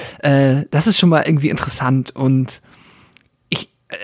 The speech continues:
was ich auch noch wieder toll finde, ist wieder dieser, dieser Zeitkapsel-Effekt bezüglich,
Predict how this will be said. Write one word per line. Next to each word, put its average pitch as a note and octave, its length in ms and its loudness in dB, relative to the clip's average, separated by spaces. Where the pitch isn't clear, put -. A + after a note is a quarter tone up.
was D3+ 180 -2
ich - 140 -2
auch E3+ 100 2
noch A3+ 160 2
wieder A3+ 140 4
toll G#3+ 180 2
finde, A3 200 0
ist - 120 -4
wieder D#3+ 140 2
dieser, D#3+ 260 4
dieser D3+ 300 0
Zeitkapsel-Effekt F#3+ 920 -2
bezüglich, - 540 0